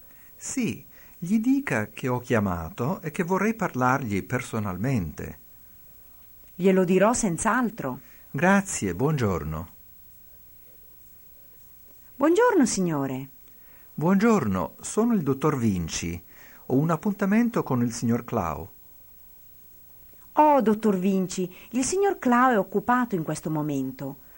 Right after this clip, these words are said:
Speaker 2: Può attendere qualche minuto?
Speaker 1: Ne avrà per molto?
Speaker 2: No, prego, si accomodi.
Speaker 1: Dialogue for repetition.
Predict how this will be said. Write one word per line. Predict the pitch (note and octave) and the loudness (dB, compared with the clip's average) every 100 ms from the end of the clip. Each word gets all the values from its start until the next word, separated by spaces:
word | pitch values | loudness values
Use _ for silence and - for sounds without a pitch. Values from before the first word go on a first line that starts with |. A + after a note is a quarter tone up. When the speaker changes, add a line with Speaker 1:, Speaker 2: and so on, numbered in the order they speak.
| - | -10
Speaker 2:
Può | - B3+ | 0 0
attendere | A#3+ A#3+ A#3+ C4 D4+ | 2 2 2 4 2
qualche | D4 G#3 - | 2 -2 0
minuto? | F3+ E3+ D#3+ D3+ G#3+ A3+ C#4 - - _ - - | -2 -2 -4 -4 -2 -2 -4 -12 -20 _ -20 -8
Speaker 1:
Ne | A2+ C3+ | -2 0
avrà | C3+ F3+ | 0 0
per | G#3 B3 | 2 2
molto? | F#3 G#2 F2 - A2+ F#3+ G3+ - - - - - - | 2 2 2 -2 -2 -2 -6 -16 -20 -20 -20 -20 -2
Speaker 2:
No, | A4+ F#4 A#3 | 4 4 4
prego, | B3 C4 D3 D3 | 4 4 2 -4
si | - | -4
accomodi. | D4 - F#3 C#3 C3 B2+ C3 - - - - - - - - - - - - - - - - - - | -6 -4 -4 -2 -2 -4 -8 -10 -20 -20 -20 -20 -20 -20 -20 -20 -20 -20 -20 -20 -20 -20 -20 -20 -18
Speaker 1:
Dialogue | - A2 B2+ F#3 G#3 G#3 G#3 - | -8 0 2 2 2 2 2 0
for | D3 | 0
repetition. | C3+ D#3 E3 - F3 - - - | 2 0 -4 -4 -4 -4 -8 -12